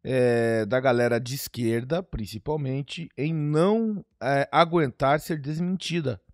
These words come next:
A direita tá acostumada a tomar notas da comunidade, a ser desmentida, a não sei o que. Isso é o, é o dia a dia. Afinal de contas, as agências de che-, checagem do Brasil, né, de jornalismo poli-, profissional, são todas,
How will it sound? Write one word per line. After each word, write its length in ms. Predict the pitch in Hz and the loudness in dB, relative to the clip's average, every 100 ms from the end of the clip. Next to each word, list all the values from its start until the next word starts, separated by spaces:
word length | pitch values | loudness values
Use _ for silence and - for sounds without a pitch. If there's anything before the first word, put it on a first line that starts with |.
| _ _ _ _ _ _ _ _ | _ _ _ _ _ _ _ _
A 100 | 220 | -4
direita 400 | 190 139 147 196 | 0 0 0 -2
tá 80 | 285 | -6
acostumada 680 | - - - 160 151 104 - _ | -8 -10 4 6 6 4 -6 _
a 100 | - | -14
tomar 300 | - 131 120 | -4 -2 0
notas 320 | 113 110 - 110 | 0 -2 -4 -8
da 80 | |
comunidade, 880 | - 113 135 127 135 120 107 98 95 _ | -8 -6 -2 4 6 6 2 -6 -10 _
a 140 | 104 107 | -4 -4
ser 180 | - | -6
desmentida, 880 | 104 107 117 127 - 139 131 110 98 | -6 -6 -6 -6 -6 -6 -6 -6 -8
a 40 | 107 | -10
não 120 | 117 | -8
sei 140 | 139 | -10
o 40 | 123 | -10
que. 120 | - | -14
Isso 140 | 139 | -14
é 80 | - | -12
o, 220 | 262 170 | -10 -8
é 140 | 104 135 | -4 -2
o 220 | 143 127 | -4 -8
dia 140 | 127 170 | -6 -6
a 20 | |
dia. 180 | 147 127 | -2 -4
Afinal 160 | 120 | -4
de 60 | 120 | -6
contas, 360 | 143 160 165 143 | -4 -4 -4 -4
as 80 | |
agências 420 | 139 117 135 143 135 | -4 -4 -6 -8 -10
de 60 | |
che-, 120 | 151 - - | -10 -10 -10
checagem 480 | 151 - 180 190 - _ _ _ 147 - | -4 4 4 4 -2 _ _ _ -20 -10
do 140 | 147 | -4
Brasil, 500 | 151 143 120 165 160 101 | 4 4 4 0 0 0
né, 280 | 131 160 | 2 2
de 180 | 113 107 | 0 -4
jornalismo 340 | 104 110 107 - | -4 -4 -4 -6
poli-, 160 | 107 | -8
profissional, 460 | - 120 - 117 143 | -6 -8 -6 -6 -6
são 180 | 165 139 - | -8 -14 6
todas, 600 | 180 202 139 95 - | 8 8 6 -4 -10